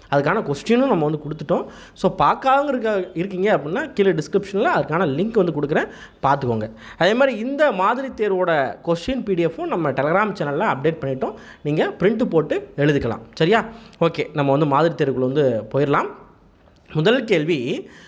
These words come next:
மோசிகரனார் உடல் சோர்வினால் முரசு கட்டிலில் உறங்கிய போது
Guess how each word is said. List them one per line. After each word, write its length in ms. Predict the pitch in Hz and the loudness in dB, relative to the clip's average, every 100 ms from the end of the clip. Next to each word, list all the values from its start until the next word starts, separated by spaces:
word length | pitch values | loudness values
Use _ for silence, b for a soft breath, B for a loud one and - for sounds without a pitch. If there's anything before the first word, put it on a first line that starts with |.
| B B B 156 | B B B 2
மோசிகரனார் 1080 | 190 311 370 359 349 277 277 240 233 247 - | 4 6 4 2 0 0 2 4 2 2 -4
உடல் 420 | 185 208 294 330 262 | -8 0 0 0 0
சோர்வினால் 640 | 247 247 226 208 208 269 | 2 2 0 0 0 -2
முரசு 480 | 170 180 269 196 330 | -6 -2 -2 -2 -4
கட்டிலில் 420 | 254 196 226 262 | -4 -2 -2 -2
உறங்கிய 520 | 180 160 185 196 190 147 | 0 2 2 2 0 2
போது 600 | 135 147 139 135 285 | 0 0 0 -2 -4